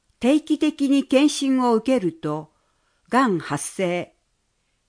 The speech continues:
症状はないけど、検診受診で発見治療、早期がん。症状が出てから病院で発見治療、がん進行。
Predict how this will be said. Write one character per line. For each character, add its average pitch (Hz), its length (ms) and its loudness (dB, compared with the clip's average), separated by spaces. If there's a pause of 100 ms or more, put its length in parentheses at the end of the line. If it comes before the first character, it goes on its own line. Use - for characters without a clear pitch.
(260)
症 320 260 2
状 320 220 4
は 208 100 4
な 214 160 0
い 190 100 0
け 151 200 -4
ど、 143 260 -6 (400)
検 285 260 4
診 269 360 2
受 202 120 0
診 240 360 -2
で 208 280 -2 (160)
発 - 220 -6 (120)
見 262 260 4
治 - 180 -6
療、 220 340 0 (600)
早 269 260 0
期 269 200 -2
が 185 140 -2
ん。 120 200 -10 (1300)
症 320 300 2
状 311 240 4
が 190 120 2
出 240 140 2
て 196 140 -2
か 156 200 -6
ら 151 220 -6 (420)
病 247 300 4
院 247 240 2
で 220 300 0 (140)
発 - 260 -8 (140)
見 226 360 -2
治 - 200 -6
療、 190 400 0 (520)
が 226 160 2
ん 175 160 -2
進 170 340 -4
行。 160 500 -6